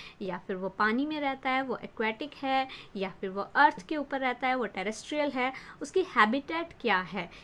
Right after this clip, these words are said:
किस तरह के habitat में वो reproduce अच्छा कर पाता है और presently उसे किस तरह का habitat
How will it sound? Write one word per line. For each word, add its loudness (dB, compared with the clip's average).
किस -2
तरह 2
के -4
habitat 0
में 0
वो 0
reproduce 0
अच्छा 0
कर -2
पाता -4
है 2
और 2
presently 2
उसे 0
किस -8
तरह -4
का 2
habitat -2